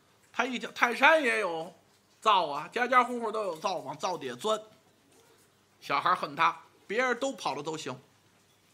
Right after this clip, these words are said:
他绝不能饶。董斌说：“别介，水神，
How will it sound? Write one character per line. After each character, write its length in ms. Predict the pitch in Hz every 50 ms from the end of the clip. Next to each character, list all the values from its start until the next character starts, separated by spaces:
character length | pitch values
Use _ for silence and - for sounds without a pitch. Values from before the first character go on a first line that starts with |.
| _ _ _ _ _ -
他 240 | - - 269 240 - - -
绝 160 | - 208 233
不 80 | 240 233
能 120 | 214 226
饶。 360 | 220 202 202 220 - - - _ _ _ - - - - _ _ _ _ _ _ _ _ _ - - -
董 160 | 202 180 175
斌 160 | 180 190 190
说 120 | 185 180 170
：“别 220 | 147 120 117 127
介， 140 | 123 135 - _ _ _ _ _ _ _ _ _ _ _ _ _ _ _ _ _
水 220 | - - - 104 104
神， 180 | - 101 104